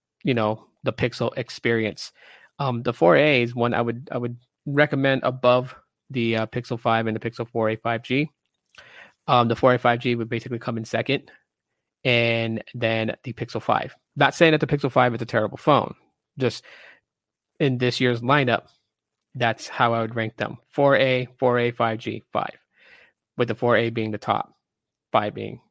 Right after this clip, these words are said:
the least. Um, there's just, you know, there's something about the four A. I'm not entirely sure why. Maybe it's 'cause I know that, you know, it is,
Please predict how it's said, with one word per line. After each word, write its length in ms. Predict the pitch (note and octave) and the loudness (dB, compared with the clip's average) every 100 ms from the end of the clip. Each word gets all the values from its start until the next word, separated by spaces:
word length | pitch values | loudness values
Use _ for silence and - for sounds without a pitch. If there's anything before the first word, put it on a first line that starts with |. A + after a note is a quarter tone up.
| _ | _
the 80 | A2+ | -8
least. 420 | A2+ G#2 - - - - - - - - - - _ _ _ _ - | -6 -8 -10 -18 -20 -20 -20 -20 -20 -18 -18 -20 _ _ _ _ 2
Um, 340 | C#3 C#3 A#2+ - - | 4 4 2 -6 0
there's 180 | D3 G3+ | 4 6
just, 320 | A3+ A3 - - | 4 2 -4 -2
you 120 | F#3 | 2
know, 280 | C#3 B2 B2 - | 4 2 -2 -6
there's 140 | D3 | -4
something 200 | E4 D4 | 0 2
about 200 | C4+ A#3 | 4 4
the 80 | E3 | 2
four 280 | - D3 C#3 | 0 4 4
A. 440 | B2+ A#2+ - - _ _ _ _ _ _ _ _ _ _ _ _ _ _ _ - | 4 2 -2 -6 _ _ _ _ _ _ _ _ _ _ _ _ _ _ _ 2
I'm 160 | D3+ | 4
not 140 | E3+ D#3+ | 6 4
entirely 400 | D#3 D#3+ D3 C#3 | 4 4 4 2
sure 240 | - B2 | 0 0
why. 300 | G#2+ A2 G2 | 0 -2 -2
Maybe 240 | F#2+ B2+ C3+ | -2 -2 -2
it's 80 | C#3 | -2
'cause 220 | C#3 C3+ - | -2 -2 2
I 200 | C3 C3 | 2 4
know 480 | B2+ B2+ C3+ D#3 - _ | 4 6 6 4 -2 _
that, 320 | C#3+ A#2+ A2 - | 0 4 4 2
you 120 | B2+ | 0
know, 180 | A#2 A2 | 2 2
it 180 | B2+ | 2
is, 220 | B2 A#2+ | 0 0